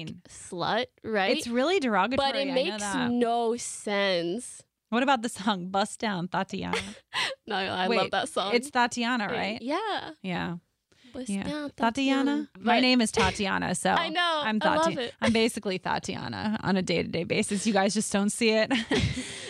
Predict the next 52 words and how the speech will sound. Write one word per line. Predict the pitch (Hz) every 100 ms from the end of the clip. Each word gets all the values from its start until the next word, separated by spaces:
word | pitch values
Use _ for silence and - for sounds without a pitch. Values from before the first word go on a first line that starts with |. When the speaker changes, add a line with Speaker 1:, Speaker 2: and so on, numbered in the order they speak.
| -
Speaker 2:
it's | 392 -
really | 359 494
one | 466
of | 403
those | 370 349
things, | 285 349 370
like, | 254 226 -
in | 254
the | 247
past, | - 220 233 -
people | 311 285 302
used | 269 285 285 -
slut | - - 247 262 -
in | 254
a |
very | 240 240
derogatory | 240 233 233 240 - 240 233
way, | 226 220 220 -
and | 202
then |
people | 196 - 196
tried | - 196 -
to, |
like, | 185 190
retake | 196 196 - 208 -
that | 208 - _
word. | 202 208 208 214 214 - - - - -
Speaker 1:
Okay, | 214 214
here's | 196 208
the | 214
Speaker 2:
Mm. |
Speaker 1:
definition. | 214 196 185 180 175 170 170 180 _ _ _
It's | - 202
actually | - 190 - 190
in | 180
the |
dictionary, | 175 180 - 180 - 202 226 -
<laughs> | - _
or | - 208
at | 214
least | 208 226
Speaker 2:
Hmm. | 311 453
Speaker 1:
according | 480 330 196
to | 190
Google. | 180 185 170 - - - 220
Okay, | 359
so | 269 254
a |
thought | 247 - 311 277
is | 294
a |
noun. | 254 175 170 254